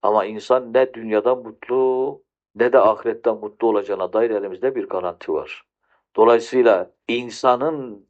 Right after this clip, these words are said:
nihai anlamda öyle bir tanımına ulaşmamız gerekiyor ki, her iki boyutuyla mutluluğu yakalayabilsin. Kur'an-ı Kerim'de bir ayet-i kerimede Allahu Teala bu münkirleri ifade ederken der ki, onlar derler ki, "Allah'ım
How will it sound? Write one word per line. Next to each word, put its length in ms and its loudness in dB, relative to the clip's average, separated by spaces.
nihai 420 4
anlamda 760 -2
öyle 400 0
bir 120 -14
tanımına 500 -2
ulaşmamız 580 -6
gerekiyor 560 -2
ki, 280 -12
her 680 2
iki 380 -8
boyutuyla 680 2
mutluluğu 520 -4
yakalayabilsin. 760 -4
Kur'an-ı 360 2
Kerim'de 400 0
bir 220 2
ayet-i 240 0
kerimede 340 -2
Allahu 240 0
Teala 400 -2
bu 120 6
münkirleri 840 -4
ifade 380 -2
ederken 500 -4
der 200 -2
ki, 160 -2
onlar 680 0
derler 440 0
ki, 160 -4
"Allah'ım 580 -4